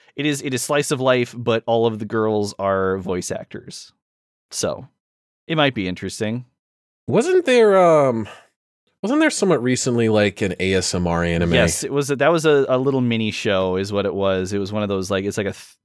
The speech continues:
Speaker 1: five-minute thing that they put in between shows instead of commercials sometimes. That A S M R thing. Can I make your ears tingle or something?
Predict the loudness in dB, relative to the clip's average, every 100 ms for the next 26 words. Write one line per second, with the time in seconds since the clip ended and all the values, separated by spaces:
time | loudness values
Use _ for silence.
0 | _ -20 -20 -4 -2 -2 -2 -2 -2 -6
1 | -12 -4 -2 -2 -2 -2 -2 -4 -2 -2
2 | -2 -4 -4 -4 -4 -2 -2 -2 -2 0
3 | 2 0 -2 -6 -4 -4 -4 -8 -8 -6
4 | -6 -6 -8 -14 _ _ _ _ -6 -6
5 | -4 -4 -2 -4 -8 -16 _ _ _ _
6 | _ -4 0 0 -2 -2 -2 -2 -2 -4
7 | -2 -6 -10 _ _ _ _ _ -18 -14
8 | -4 0 0 -2 -4 -4 -4 -4 -6 -4
9 | -2 0 0 -2 -4 -4 -6 -6 -12